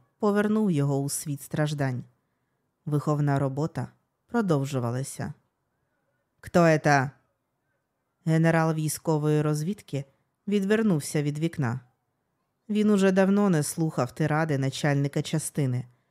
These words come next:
спостерігаючи за катуванням. Полковник Глянув у бік вікна. Хмикнув. «Замислов! Сержант! Сука рідчайша.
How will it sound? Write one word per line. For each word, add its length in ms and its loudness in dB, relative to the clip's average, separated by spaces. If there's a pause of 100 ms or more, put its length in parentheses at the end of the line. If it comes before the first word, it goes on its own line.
(240)
спостерігаючи 1120 -2
за 120 -2
катуванням. 760 -4 (720)
Полковник 760 -2 (320)
Глянув 480 2
у 40 0
бік 240 -4
вікна. 440 -4 (480)
Хмикнув. 540 -2 (1000)
«Замислов! 720 2 (520)
Сержант! 880 2 (600)
Сука 640 -2
рідчайша. 1000 -2